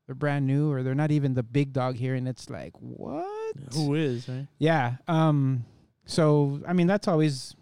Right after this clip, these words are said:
Speaker 1: been a goal for us.
Speaker 2: I, f-, I find it weird also how, it's not weird, but it's very interesting and unique to see is when you go to different towns, cities, whatever, there,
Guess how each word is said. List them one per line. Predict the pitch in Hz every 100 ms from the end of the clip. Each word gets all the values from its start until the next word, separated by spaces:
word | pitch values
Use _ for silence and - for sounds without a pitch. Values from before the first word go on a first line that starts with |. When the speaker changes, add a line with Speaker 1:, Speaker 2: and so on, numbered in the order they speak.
| _ _ _ _ _ _
Speaker 1:
been | 151 147
a | 143
goal | 120 127 127 170 -
for | 214
us. | 220 247 - - - _ _ _ _ _ _ _
Speaker 2:
I, | 147
f-, | -
I | 156
find | 170 202
it | 160
weird | 131 131 139
also | 135 139 131
how, | 117 120 117 113 131 _ _ _ _ _ _ _ _ _ _ _
it's | -
not | 170 135
weird, | 143 127
but | 123
it's | 131
very | 135 131 123 110 _ _ _ _ _
interesting | - 147 131 - 120
and | 117
unique | 113 113 117
to | - 113
see | - - 117 107 104 113 _ _ _ _ _ _
is | 127 113 113 - - _
when | 127 120
you | 120 -
go | 127 127 123 120 117 -
to |
different | - 127 - 120 120 _ _ _ _
towns, | - 120 117 110 113
cities, | - 120 113 113 117
whatever, | 113 113 110 110 _ _ _ _ _ _ _ _ _ _ _ _ 139 143
there, | 135 139 143